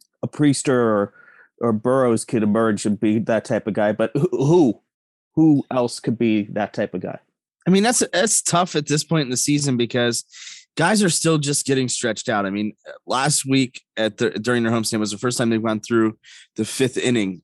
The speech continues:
Speaker 2: um, as a pitching staff. So, I mean, it, it's tough when they're still trying to work their way back because these guys are, are on a different type of schedule than what you might see,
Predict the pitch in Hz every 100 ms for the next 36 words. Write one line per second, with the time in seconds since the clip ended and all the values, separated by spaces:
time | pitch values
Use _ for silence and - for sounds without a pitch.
0 | - 92 92 87 80 - - 101 104 101
1 | 101 92 - 78 - _ - - - -
2 | 131 135 131 - - _ _ - 170 156
3 | - - 170 165 - - - _ - 135
4 | 139 151 - 180 180 - 147 135 117 135
5 | 131 139 120 120 113 98 - 117 120 107
6 | 120 123 104 117 107 110 110 - 110 107
7 | 123 120 117 95 117 107 - 110 110 98
8 | 98 85 90 101 104 95 - 107 95